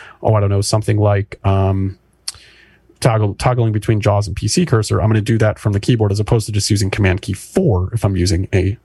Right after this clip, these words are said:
B I forty X. The other differences are on the twenty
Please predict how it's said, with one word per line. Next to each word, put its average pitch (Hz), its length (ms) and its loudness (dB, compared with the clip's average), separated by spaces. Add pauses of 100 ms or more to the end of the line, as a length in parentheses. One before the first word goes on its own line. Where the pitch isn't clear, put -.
(100)
B 101 200 0
I 92 280 0
forty 92 440 0
X. - 380 -4 (960)
The 151 100 4
other 196 140 -2
differences 170 440 0
are 101 500 2
on 110 120 2
the 107 120 0
twenty 151 720 -2